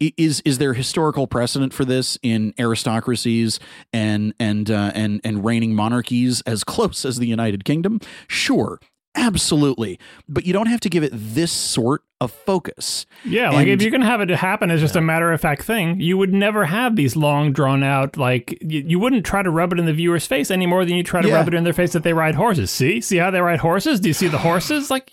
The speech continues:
Speaker 2: yeah, so what? It's, we get it. You know, if it's, if it's a matter-of-fact thing
Speaker 1: Isn't
Speaker 2: that they all
Speaker 1: riding the
Speaker 2: just
Speaker 1: horses
Speaker 2: do,
Speaker 1: kinda sexy?
Speaker 2: like,
Speaker 1: No.
Speaker 2: so the, the, the show wants it to be a focal point, but it, it is pointless in the show.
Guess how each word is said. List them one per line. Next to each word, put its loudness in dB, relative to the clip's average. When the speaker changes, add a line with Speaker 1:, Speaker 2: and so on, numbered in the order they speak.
Speaker 2:
yeah, 0
so -6
what? -2
It's, -4
we -2
get 0
it. -4
You 0
know, -2
if 0
it's, -2
if -2
it's -2
a 2
matter-of-fact -2
thing -2
Speaker 1:
Isn't 2
Speaker 2:
that 2
they 4
all 4
Speaker 1:
riding 2
the -2
Speaker 2:
just 0
Speaker 1:
horses 2
Speaker 2:
do, 0
Speaker 1:
kinda -2
sexy? -2
Speaker 2:
like, -6
Speaker 1:
No. -2
Speaker 2:
so 4
the, -2
the, -6
the 0
show 0
wants 0
it -2
to 2
be 2
a -2
focal 0
point, 0
but -4
it, -4
it 0
is 0
pointless -2
in 0
the -2
show. -4